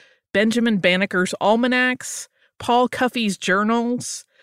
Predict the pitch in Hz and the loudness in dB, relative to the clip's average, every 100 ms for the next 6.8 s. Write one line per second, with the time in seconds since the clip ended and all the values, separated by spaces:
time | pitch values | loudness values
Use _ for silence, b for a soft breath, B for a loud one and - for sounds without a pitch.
0 | b 190 226 240 269 285 - 208 - 208 | b -2 2 4 4 2 2 0 2 0
1 | - 240 226 214 196 190 - 277 302 294 | 2 0 2 2 2 0 0 0 2 2
2 | 294 302 b b b - 247 277 277 262 | 0 -4 b b b -2 0 2 4 4
3 | 269 - 185 185 - 285 - 285 285 - | 2 0 -4 -4 0 0 0 0 0 0
4 | 254 220 202 208 214 - 185 180 170 - | -2 0 2 2 0 0 0 0 -2 0
5 | 214 208 214 208 196 - 240 285 - 285 | 2 2 2 4 2 0 -2 -2 -2 -4
6 | 269 262 262 254 269 262 247 | 0 0 2 0 0 0 -2